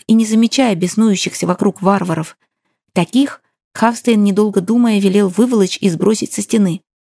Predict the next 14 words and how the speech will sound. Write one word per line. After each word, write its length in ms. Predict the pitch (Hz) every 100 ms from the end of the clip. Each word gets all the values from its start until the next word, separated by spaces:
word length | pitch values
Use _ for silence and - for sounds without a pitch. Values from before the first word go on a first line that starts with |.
| _ -
К 40 |
рассвету 440 | 190 - 226 240
на 100 | 185
камнях 420 | 180 180 180 208 185
уже 200 | 175 180
лежало 420 | 175 196 190 180 _ _ -
с 100 | 185
десяток 460 | 196 202 190 -
тел 280 | - 226 170
в 60 | -
серых 340 | 190 170 -
рясах 340 | 202 214 180 -
и 120 | 196
куколях. 680 | - - 202 175 160 -